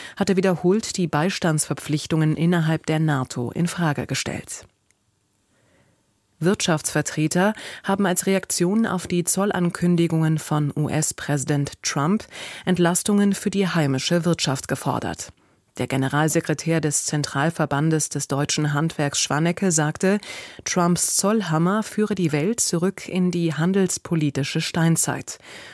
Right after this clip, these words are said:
Deutschland und Europa müssten jetzt schnellstmöglich eine Antwort darauf finden.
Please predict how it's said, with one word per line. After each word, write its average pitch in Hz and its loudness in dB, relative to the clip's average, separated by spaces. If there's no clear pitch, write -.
Deutschland 147 0
und 139 -2
Europa 160 2
müssten 185 2
jetzt 165 0
schnellstmöglich 175 0
eine 175 2
Antwort 165 0
darauf 139 -2
finden. 143 -2